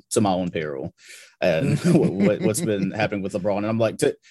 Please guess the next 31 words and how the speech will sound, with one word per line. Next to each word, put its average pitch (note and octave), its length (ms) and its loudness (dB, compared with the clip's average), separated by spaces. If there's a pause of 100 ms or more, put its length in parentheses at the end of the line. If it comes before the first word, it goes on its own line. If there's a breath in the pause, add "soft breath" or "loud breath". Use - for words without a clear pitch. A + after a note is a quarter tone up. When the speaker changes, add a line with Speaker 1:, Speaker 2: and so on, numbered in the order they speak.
(120 soft breath)
Speaker 1:
short F#3+ 260 6
answer, C#3+ 160 4
I'll C3 80 2
let B2 200 0
B G#2+ 140 -8
J G#2 160 -6
go, G#2 160 -4
but, F#2+ 140 -4
like, F2+ 180 -4
short, A2+ 300 -4
short G#2+ 180 -2
answer E2 320 -8
to F2+ 240 -4
your D2+ 100 -10
question C#2 360 -8
is, - 180 -8
for C3 140 2
me, C3 180 6
no, D#2 300 -6
it's - 160 -8
like, D2+ 200 -8
it, F2 160 -6
it F#2+ 160 -6
can't F2+ 240 -6
be C#2+ 240 -14 (120)
as F2 140 -4
impactful D2+ 420 -10
with D#2 100 -8
some G2 160 -4
of E2+ 80 -8
the, C#2+ 220 -10